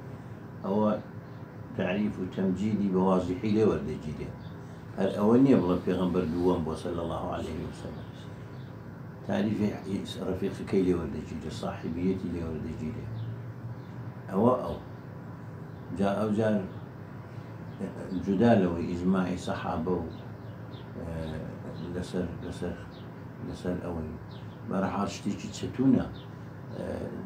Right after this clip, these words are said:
لە عنیان. و یا حەتا تەختی ئەیان دە ئەمری خلافەت و ئە-، ئەوانەدا.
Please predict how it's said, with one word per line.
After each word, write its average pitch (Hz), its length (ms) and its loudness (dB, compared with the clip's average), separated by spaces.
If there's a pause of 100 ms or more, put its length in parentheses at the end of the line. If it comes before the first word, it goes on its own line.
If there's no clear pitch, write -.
(140)
لە 87 40 4
عنیان. 90 460 2 (920)
و 90 60 2
یا 98 260 6
حەتا 95 320 0 (140)
تەختی 92 420 -2
ئەیان 98 340 6 (720)
دە 92 140 0
ئەمری 90 380 2 (180)
خلافەت 90 560 -2
و 90 160 -6
ئە-، - 140 -2
ئەوانەدا. 82 540 -6